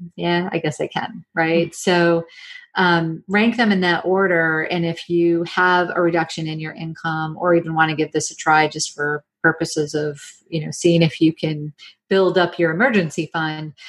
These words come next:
Speaker 1: then you could cut out those lower items pretty easily because you've already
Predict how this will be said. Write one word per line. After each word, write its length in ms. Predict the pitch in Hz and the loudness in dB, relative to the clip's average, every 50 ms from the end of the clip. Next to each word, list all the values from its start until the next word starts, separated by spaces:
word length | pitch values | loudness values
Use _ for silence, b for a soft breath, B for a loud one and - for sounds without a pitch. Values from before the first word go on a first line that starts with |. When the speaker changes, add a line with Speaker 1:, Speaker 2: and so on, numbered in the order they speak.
| B B B B B B | B B B B B B
Speaker 1:
then 380 | 185 170 196 196 196 190 190 185 | 0 2 4 4 6 4 4 2
you 220 | 196 - 208 190 | 2 2 2 2
could 220 | 185 214 208 214 - | 2 2 0 0 -2
cut 240 | - - 220 208 208 | -2 0 2 4 4
out 240 | 202 196 196 196 | 4 4 2 2
those 220 | 196 180 170 160 170 | 2 0 0 0 -2
lower 560 | 175 170 170 170 170 175 175 170 165 - - | -2 0 2 2 4 4 4 2 2 0 0
items 920 | 160 160 156 151 156 156 151 151 151 147 151 156 160 - - - - - _ _ _ _ _ _ | -2 -2 -2 -2 -4 -4 -4 -6 -6 -8 -10 -12 -12 -12 -12 -14 -14 -18 _ _ _ _ _ _
pretty 400 | - - - 220 208 196 196 185 - - | -6 0 2 2 4 4 4 2 2 2
easily 400 | 180 175 165 - 170 160 156 151 147 | 2 2 2 2 0 0 0 0 0
because 320 | 156 151 - - 165 - | -2 -4 -2 -4 -2 0
you've 140 | 170 165 - - - | 0 -2 -2 0 2
already 300 | 180 175 175 175 175 165 | 2 4 4 4 2 2